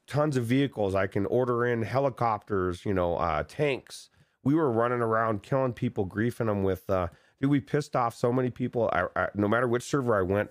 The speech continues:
I kept getting people putting bounties on me. And then, um, uh, eh, we had one guy that started hacking. He got pi-, he got so pissed 'cause we killed him, like, five times in a row that he must have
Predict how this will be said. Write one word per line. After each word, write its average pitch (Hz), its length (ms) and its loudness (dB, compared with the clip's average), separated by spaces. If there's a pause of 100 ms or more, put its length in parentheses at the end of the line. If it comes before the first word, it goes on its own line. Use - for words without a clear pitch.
(140)
I 95 100 0
kept 120 200 -4
getting 101 380 0
people 92 480 -4 (320)
putting 87 220 -2
bounties 104 420 0
on 120 160 0
me. 147 160 -4 (580)
And 101 220 2
then, 104 260 2
um, 90 460 0 (640)
uh, 92 300 0 (380)
eh, - 120 0 (380)
we 120 220 2
had 127 180 2
one 139 180 0
guy 98 180 2
that 82 240 -2
started 95 280 0
hacking. 95 440 -4 (120)
He 92 120 0
got - 220 -2
pi-, 104 180 -4
he 107 160 0
got 110 180 0
so 104 140 -2
pissed 104 320 -2
'cause 95 100 -4
we 90 80 -2
killed 101 240 -2
him, 101 100 -2
like, 78 160 -2
five 95 240 -2
times 101 280 -2
in 90 80 -4
a 87 40 -4
row 90 240 0
that 87 200 -4
he 95 140 0
must 90 280 -2
have 80 120 -10